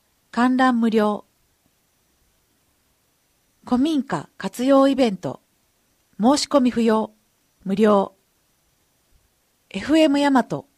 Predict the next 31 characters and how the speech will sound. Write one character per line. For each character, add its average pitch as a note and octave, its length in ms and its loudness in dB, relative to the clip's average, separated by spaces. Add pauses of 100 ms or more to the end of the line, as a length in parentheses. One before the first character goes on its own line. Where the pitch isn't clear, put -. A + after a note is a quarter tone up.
(160)
公 C#4+ 240 0
開 C#4 220 0
生 C4+ 240 2
放 C4+ 200 -2
送。 C3+ 340 -8 (1160)
毎 A#3 200 2
週 D4 300 -2
木 C4+ 240 -2
曜、 A3+ 320 0 (880)
一 C4 240 -8
月 C#4 240 0
五 C4+ 180 -8
日 B3 120 0
除 A#3 320 0
く、 - 180 -20 (800)
十 B3+ 220 0
四 D4+ 160 2
時 A#3+ 100 -6
か F#3+ 140 -6
ら。 D3 140 -10 (2500)
新 C4 320 -4
春 C#4+ 380 -4
イ C4 80 -4
ベ C4 180 2
ン F#3+ 80 -4
ト。 - 260 -12 (880)
一 - 220 -6
月 D4 240 0
十 C4+ 240 0
四 F3+ 140 0
日 - 320 -6